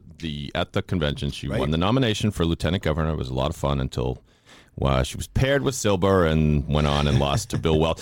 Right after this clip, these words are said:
Speaker 1: <laughs> I mean, it, those were, um, interesting days. I mean, although, you know, I was on the,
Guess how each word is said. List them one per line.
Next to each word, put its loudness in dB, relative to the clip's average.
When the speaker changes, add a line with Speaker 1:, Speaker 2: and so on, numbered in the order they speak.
Speaker 1:
<laughs> -14
I -2
mean, 0
it, -2
those 4
were, 4
um, 2
interesting 0
days. -4
I 0
mean, 0
although, 4
you -2
know, 2
I 2
was 2
on 2
the, 2